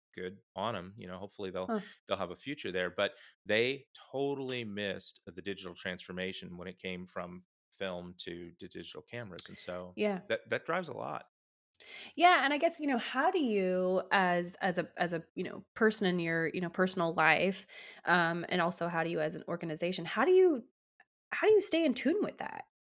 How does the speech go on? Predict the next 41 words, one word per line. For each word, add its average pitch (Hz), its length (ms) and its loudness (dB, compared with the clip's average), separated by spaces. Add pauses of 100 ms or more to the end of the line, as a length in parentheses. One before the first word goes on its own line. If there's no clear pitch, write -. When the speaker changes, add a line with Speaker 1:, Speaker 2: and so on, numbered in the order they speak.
(160)
Speaker 1:
Mm-hmm. 92 300 -14 (560)
Uh, - 60 -14 (120)
personally, 233 340 -2
what 127 140 2
I 107 60 2
would 101 140 -4
say 104 260 0
is 98 400 -2 (300)
I'm 180 180 -8
trying 185 400 -4
to 95 520 -4 (360)
look 120 180 -4
at 117 80 0
all 139 240 0
of 131 80 -12
the 113 60 -6
lessons 98 440 -4
that 92 80 -6
I 95 80 -2
can 92 140 -10
possibly 104 480 -6
discern 90 420 -8
over 90 120 -10
the 92 60 -14
course 120 260 -6
of 113 60 -16
the 107 80 -10
lifetime 98 760 -6 (240)
that 95 80 -6
I've 92 100 -8
had 92 480 -2
and 95 260 -8 (300)
whatever 120 340 2
else 110 340 -2
may 101 180 0
be 95 160 -4
changing, 95 640 -8
uh, 92 240 -8
at 95 180 -8
the 92 60 -10
moment, 98 440 -6